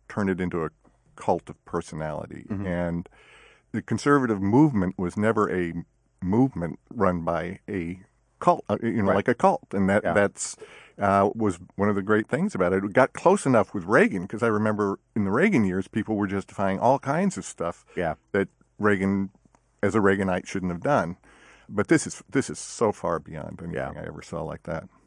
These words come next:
Speaker 2: All right, so last question, just 'cause it's become a thing. Uh, I've asked everybody so far what the most surprising thing about them uh, what's, what's the most surprising thing about Washington that you've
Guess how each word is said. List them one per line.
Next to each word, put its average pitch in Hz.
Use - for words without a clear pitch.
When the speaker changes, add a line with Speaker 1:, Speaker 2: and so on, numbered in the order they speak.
Speaker 2:
All 139
right, 104
so 123
last 120
question, 104
just -
'cause -
it's 92
become 90
a 80
thing. 82
Uh, 85
I've 95
asked 110
everybody 107
so 95
far 90
what 98
the 98
most 90
surprising 92
thing 82
about 82
them -
uh, 117
what's, 143
what's 151
the 175
most 156
surprising 120
thing 107
about 92
Washington 90
that 87
you've 92